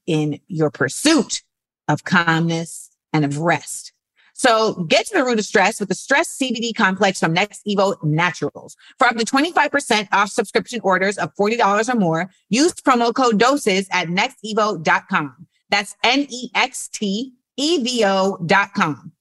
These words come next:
Promo code doses. It's gonna absorb, y'all. You gonna know it's working. Good old Canva. Let me tell ya,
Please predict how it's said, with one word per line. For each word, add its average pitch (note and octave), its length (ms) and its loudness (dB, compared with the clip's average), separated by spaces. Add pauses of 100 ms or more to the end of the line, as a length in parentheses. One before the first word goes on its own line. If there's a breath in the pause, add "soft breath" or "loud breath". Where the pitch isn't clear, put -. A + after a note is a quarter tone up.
(100)
Promo C4+ 260 2
code A#3 440 0
doses. - 640 -4 (280)
It's C#4+ 160 0
gonna F4 260 2
absorb, D#4+ 320 0
y'all. G3 420 0
You B3 120 0
gonna F#3 180 2
know G#3+ 200 2
it's D3 120 -16
working. F3+ 340 0 (300)
Good G#4+ 520 6
old - 200 -6
Canva. G3+ 960 0
Let F#4 180 -4
me B4+ 100 -14
tell F4 280 2
ya, E3 260 -4